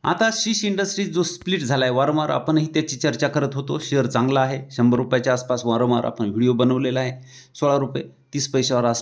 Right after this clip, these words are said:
ट्रेड करत आहे आणि अठरा टक्के जवळपास आज वाढला आहे, कारण ह्याची प्राईस कमी झाली म्हणून बऱ्याच लोकांनी हा शेअर खरेदी केलेला असेल. अठरा टक्क्याचा जंप ह्याच्यामध्ये आज पाहायला मिळाला आहे.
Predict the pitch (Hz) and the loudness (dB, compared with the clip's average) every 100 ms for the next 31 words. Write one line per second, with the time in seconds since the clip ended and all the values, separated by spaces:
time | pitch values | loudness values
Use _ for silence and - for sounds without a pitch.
0 | - 139 120 139 131 131 135 - 120 - | -2 -2 0 0 0 0 -2 -2 -4 -4
1 | - 170 170 151 - 165 - 113 143 143 | -2 -2 -2 -6 2 2 2 0 0 0
2 | 147 - 123 120 117 113 95 90 - - | -2 -2 -2 2 2 2 0 -4 -12 -20
3 | - - - 139 160 165 156 - 185 - | -20 -20 -2 0 2 2 0 -4 -6 0
4 | 160 196 - - 180 220 160 151 127 131 | 2 2 2 2 4 4 4 2 2 2
5 | 131 98 120 170 170 147 - 131 131 127 | 2 2 4 4 2 -2 0 0 0 0
6 | 120 - 117 120 - 110 107 113 117 - | -2 0 0 0 -2 -2 0 0 -2 -8
7 | - 107 104 104 101 101 101 90 - _ | -2 2 4 4 2 0 -6 -10 -14 _
8 | _ _ _ - - - - 165 160 160 | _ _ _ -20 -10 -4 -2 0 0 -2
9 | 151 139 135 135 175 175 120 123 120 117 | -2 -2 -2 2 2 2 -2 0 0 -2
10 | 127 - 107 104 104 104 98 107 113 139 | -4 -4 -4 -4 -4 -2 -2 -2 -2 -2